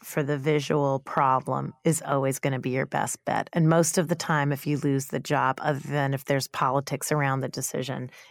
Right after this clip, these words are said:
it's usually gonna be that you lost it because the other company, animator, whoever that is, thought through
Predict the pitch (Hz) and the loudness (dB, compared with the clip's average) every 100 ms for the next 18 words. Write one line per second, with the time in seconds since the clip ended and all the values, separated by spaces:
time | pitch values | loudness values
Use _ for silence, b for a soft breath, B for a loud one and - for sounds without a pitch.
0 | B 160 143 - 143 139 131 127 139 143 | B 2 2 2 2 2 2 0 0 0
1 | 139 139 - 147 139 131 135 - - 135 | 0 0 0 2 4 4 2 -4 -6 -2
2 | 143 - - - 143 139 131 - b b | -2 0 -2 0 0 0 -2 -4 b b
3 | b b b _ - 151 139 139 135 - | b b b _ -2 0 2 0 0 -2
4 | 135 135 135 131 131 131 - 147 131 131 | -2 0 -2 -2 -4 -2 0 2 0 -2
5 | 127 127 123 - - _ _ - - - | -4 -4 -6 -8 -12 _ _ -16 -14 0
6 | 147 139 - - 135 135 131 127 131 | 4 4 2 -10 -8 -6 -4 -2 -4